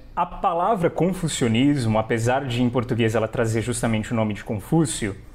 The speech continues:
em mandarim são duas palavras diferentes, né? O nome de Confúcio e a palavra confucionismo,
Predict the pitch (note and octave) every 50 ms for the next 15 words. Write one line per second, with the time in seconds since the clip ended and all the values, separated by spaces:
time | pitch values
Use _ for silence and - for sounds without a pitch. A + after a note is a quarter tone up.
0 | - - - - - - - B2+ C3+ C#3+ C#3 C#3 C#3 C#3+ C#3+ C#3+ - D3+ C#3+ C#3
1 | C#3+ C3+ - D3+ C#3 C#3 C3 C3+ B2+ A#2+ - - E3 C#3 A2+ G2 F#2+ - - -
2 | A2+ A2 A2 G#2+ G#2+ A2 A#2 B2 C3+ C3+ B2 A2+ - D3 D3 C#3+ - - C#3+ D3
3 | D#3 D3 - - C#3+ C#3 C3+ C3+ C#3+ C3 B2+ C3 B2+ B2+ - - C3 B2+ A#2 -
4 | B2+ - - C3+ A#2+ A2+ A#2 A#2 A#2 B2 B2 B2+ A#2+